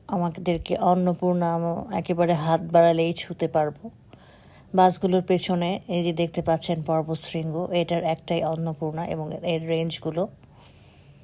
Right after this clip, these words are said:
এখান থেকে খুবই কাছে মনে হয়। এখান থেকে কিন্তু মানে যারা অন্নপূর্ণাতে ট্রেকিংয়ে আসে তারা,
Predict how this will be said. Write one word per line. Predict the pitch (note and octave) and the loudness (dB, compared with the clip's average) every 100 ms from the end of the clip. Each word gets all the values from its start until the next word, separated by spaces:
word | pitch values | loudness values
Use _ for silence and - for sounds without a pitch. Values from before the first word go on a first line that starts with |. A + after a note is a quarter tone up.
| - - - - - - - | -20 -20 -20 -20 -20 -20 -4
এখান | G3+ A3 | 2 4
থেকে | A3+ A3+ | 4 0
খুবই | A3 G#3 G#3 | 0 2 4
কাছে | G#3 E3+ - G3 | 6 4 4 2
মনে | F3+ E3+ E3+ | 2 2 0
হয়। | D3 D#3+ E3 A#3 - - | -2 -2 -4 -6 -16 -10
এখান | C#4 F#3+ G3+ | -6 0 0
থেকে | G3 G3 G3 | 0 0 0
কিন্তু | F#3+ F3 F3+ | 0 0 0
মানে | F3+ F3 F3 - | 2 0 -4 2
যারা | F3+ E3 E3 E3 - - - - - | 4 8 8 6 2 -18 -18 -20 2
অন্নপূর্ণাতে | F#3 F#3 F#3 F#3 F3+ F3+ F3 F3 E3+ D#3+ E3 D#3+ D#3+ | 4 4 2 4 4 6 6 6 4 4 4 4 2
ট্রেকিংয়ে | E3+ E3+ F#3 F3 E3+ | 4 4 4 2 2
আসে | D#3+ E3+ | 2 0
তারা, | D#3+ D3+ D3+ D3+ D3 | 2 2 4 2 2